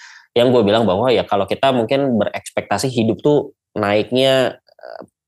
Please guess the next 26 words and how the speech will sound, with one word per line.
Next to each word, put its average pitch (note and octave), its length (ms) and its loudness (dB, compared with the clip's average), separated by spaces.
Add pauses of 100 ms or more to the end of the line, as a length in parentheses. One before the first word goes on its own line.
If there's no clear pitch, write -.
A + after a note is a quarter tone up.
(140)
gini A2 400 0
gitu. E2+ 240 -2
Jadi, F2 160 -2
maksudnya G#2 320 2
dari F#2+ 80 2
bawah F2+ 400 2
naik G2 480 -2
secara, F#2+ 800 -2 (640)
eh, E2+ 720 -2 (100)
linear F#2+ 480 0
maupun G2 400 -2
secara F#2+ 800 -2
eksponensial G2 960 2
gitu. E2+ 240 -4
Pokoknya G2+ 240 2
naik D3 320 2
aja A#2 160 2
ke G2 160 0
atas F2+ 160 -6
gitu. D#2+ 240 -10 (320)
Padahal D3+ 400 2
realitanya A#2+ 800 2 (160)
hidup A#2+ 400 -2
itu F#3+ 240 2
naik G#2 560 0
turun, A2 800 0